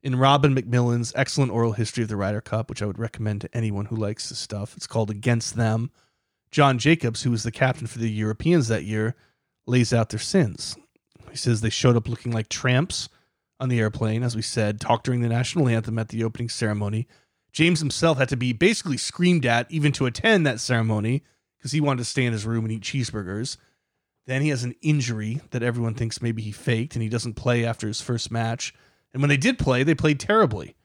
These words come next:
And when James got injured and Ken Brown had to play with the Irishman Des Smith, he wouldn't even talk to him, to the point that Hale Irwin, part of the team that waxed them, said that Brown played like he didn't care.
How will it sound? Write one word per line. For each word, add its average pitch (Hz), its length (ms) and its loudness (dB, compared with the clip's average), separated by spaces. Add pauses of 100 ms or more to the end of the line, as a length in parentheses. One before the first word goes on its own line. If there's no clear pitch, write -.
(680)
And 131 80 -6
when 123 100 0
James 143 320 2
got 131 220 2
injured 123 300 2
and 113 120 -4
Ken 127 220 -2
Brown 120 260 0
had 110 140 -6
to 110 80 -12
play 120 260 -2
with 113 120 -4
the 113 100 -2
Irishman 113 480 -2
Des 113 180 -4
Smith, 131 540 -4 (500)
he - 80 -10
wouldn't 185 160 2
even 147 160 2
talk 143 300 -4
to 92 160 -12
him, 80 100 -16
to - 100 -16
the 131 120 -6
point 147 260 0
that 110 140 -8
Hale 143 240 2
Irwin, 123 480 0 (800)
part 127 160 2
of 107 40 -4
the 107 60 -4
team 120 220 -2
that 107 160 -4
waxed 120 440 -4
them, 110 320 -8 (420)
said 113 420 -4
that 113 120 -6
Brown 113 360 -2
played 110 260 -4
like 117 120 -8
he 117 120 -6
didn't 107 220 -8
care. - 420 -2